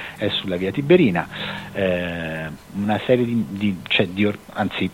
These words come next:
in realtà, eh, militanti di diverse organizzazioni, perché c'è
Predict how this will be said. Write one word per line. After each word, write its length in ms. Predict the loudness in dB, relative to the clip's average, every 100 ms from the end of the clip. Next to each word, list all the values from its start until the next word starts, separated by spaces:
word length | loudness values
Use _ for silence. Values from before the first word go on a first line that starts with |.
| -2
in 160 | 4
realtà, 680 | 6 6 6 8 8 6 2 -4
eh, 120 | 0
militanti 640 | 2 4 6 6 6 2
di 100 | -4
diverse 440 | 2 6 6 4 -6
organizzazioni, 680 | -4 -6 -8 -8 -6 -6
perché 200 | -8 -10
c'è 300 | -6 -4 -4